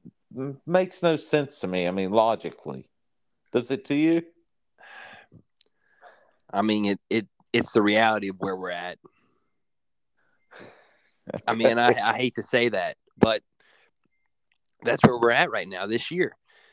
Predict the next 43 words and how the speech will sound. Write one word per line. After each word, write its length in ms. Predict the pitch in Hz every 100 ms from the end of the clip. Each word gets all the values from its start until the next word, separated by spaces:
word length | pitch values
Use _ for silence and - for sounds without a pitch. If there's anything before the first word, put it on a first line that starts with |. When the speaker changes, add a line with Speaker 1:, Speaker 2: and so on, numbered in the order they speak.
| _ _ _
Speaker 2:
Now, 240 | 127 135 131
Speaker 1:
That's 100 | 139
where 140 | 143
we're 180 | 156 160
at. 200 | 151 -
I 240 | 117 123 127
Speaker 2:
and, 100 | 139
and, 0 |
Speaker 1:
agree. 280 | 160 135 92
That's 200 | 101 107
Speaker 2:
and 100 | 127
Speaker 1:
where 40 | 127
Speaker 2:
Mark, 140 | 170 135
Speaker 1:
we're 60 |
at, 180 | 135 -
but 260 | 98 98 143
Speaker 2:
Mark, 260 | 151 147 -
I 100 | 196
think 240 | 233 220 -
the 80 | 120
main 260 | 113 127 123
thing 220 | 127 113
that 120 | 107
I 100 | 110
look 220 | 107 101
at 160 | 101 98
it 180 | 101 92 _ _ _ _ _ _ _ -
and 340 | 104 101 98 - _
kinda 220 | - 120 110
on 140 | 110
this 480 | 104 - - - - - - - _ _ 107
big 160 | 98 120 -
picture, 480 | - 117 - 98 95 90
you 120 | 104 101
know, 60 |
twenty 300 | 98 - 113
thousand 420 | 104 110 104 101 95
foot 260 | - -
view 300 | 98 107 104
of, 60 | 92
of 140 | 87 90
the 80 | 85
program 600 | - 117 107 87 87